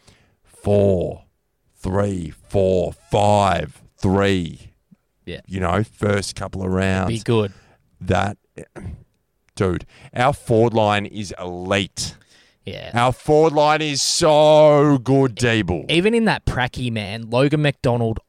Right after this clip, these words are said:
Speaker 2: on the lead.
Speaker 1: Yeah.
Speaker 2: On the lead, man. Getting out in front of his player. Just clunking, kicking goals. When he gets his kicking shoes going, great kick. Love his kicking style.
Speaker 1: Deceptively quick as well
Speaker 2: But yeah,
Speaker 1: on the
Speaker 2: it's,
Speaker 1: lead.
Speaker 2: it, the biggest thing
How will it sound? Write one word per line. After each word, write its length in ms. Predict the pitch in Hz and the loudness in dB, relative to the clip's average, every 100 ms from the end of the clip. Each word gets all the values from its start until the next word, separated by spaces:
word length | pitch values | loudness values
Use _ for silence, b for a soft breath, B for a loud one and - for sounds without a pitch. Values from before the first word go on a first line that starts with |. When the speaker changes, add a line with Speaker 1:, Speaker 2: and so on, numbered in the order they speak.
| - | -2
Speaker 2:
on 260 | 147 147 | 0 0
the 100 | 139 | 0
lead. 500 | 143 123 143 151 139 | 0 0 0 2 0
Speaker 1:
Yeah. 280 | 95 85 - - b b | -2 -4 -6 -12 b b
Speaker 2:
On 180 | 214 233 | 2 4
the 120 | 220 | 4
lead, 480 | 190 175 202 214 160 | 4 2 4 2 2
man. 460 | 165 156 135 110 - | 0 2 0 -4 -4
Getting 320 | 170 185 196 | -2 0 2
out 160 | 196 190 | 2 0
in 80 | 165 | 0
front 220 | - 170 | 0 2
of 80 | 156 | 2
his 180 | 151 127 | 0 -2
player. 580 | - 139 135 117 107 - b b b b | -4 -2 -2 -2 -6 -14 b b b b
Just 280 | 135 - - | -8 -8 -8
clunking, 680 | - - 135 147 - 143 120 | -10 -4 -2 -2 -4 -8 -6
kicking 400 | - 156 160 147 | -6 -4 -4 -2
goals. 340 | 123 127 135 | 0 0 0
When 100 | 160 | -2
he 40 | 147 | -4
gets 260 | 156 165 | -4 -4
his 120 | 208 175 | -6 -6
kicking 340 | - 135 143 | -6 -6 -6
shoes 280 | 123 127 117 | -4 -4 -4
going, 340 | - 104 92 - | -6 -6 -8 -4
great 360 | 139 131 120 | -2 -2 -4
kick. 460 | - 110 110 110 - b b b b | -8 -8 -8 -10 -18 b b b b
Love 260 | 123 135 131 | -2 -2 -2
his 180 | 120 | -6
kicking 420 | - - 117 110 117 | -8 -8 -8 -10 -10
style. 560 | - 127 107 78 60 _ b b b | -4 -2 -4 -6 -12 _ b b b
Speaker 1:
Deceptively 760 | 131 - 131 131 - 117 107 107 | -2 0 0 0 0 0 0 -4
quick 400 | - 107 98 90 | -2 -2 -2 -6
as 160 | 78 | -8
well 260 | 82 85 82 | -4 -2 -2
Speaker 2:
But 180 | - 135 | -6 -4
yeah, 160 | 139 | -2
Speaker 1:
on 60 | - | 0
the 60 | 92 | -2
Speaker 2:
it's, 100 | 90 | -2
Speaker 1:
lead. 340 | 90 90 87 - b b | 0 0 -4 -12 b b
Speaker 2:
it, 300 | 135 151 151 | -2 -2 -2
the 80 | 151 | -4
biggest 380 | 143 175 226 - | -2 -2 -2 -2
thing 320 | 175 151 131 | -2 -2 -6